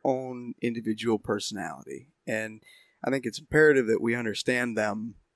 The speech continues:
individually more than anything when it comes to that, because it's a huge deal. You know, you can't just take a kid and put him behind a rifle or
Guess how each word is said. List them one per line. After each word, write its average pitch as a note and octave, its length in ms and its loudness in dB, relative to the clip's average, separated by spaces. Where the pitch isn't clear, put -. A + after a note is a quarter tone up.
individually A#2 680 0
more A2 240 0
than A2 140 -2
anything G#2 580 -4
when B2 120 2
it - 100 -4
comes C3 220 2
to - 80 -4
that, G#2 140 -2
because D3 240 2
it's - 160 2
a - 60 -10
huge D3+ 300 -4
deal. D3 280 6
You G#2+ 100 -4
know, A2 60 0
you B2 160 -4
can't A3+ 320 2
just C#3+ 240 0
take F3 160 2
a A2 80 0
kid D3+ 400 6
and A2 220 -2
put F#3+ 140 6
him C3 40 -2
behind B2 280 2
a A2+ 40 0
rifle A#2+ 580 2
or G#2 360 -2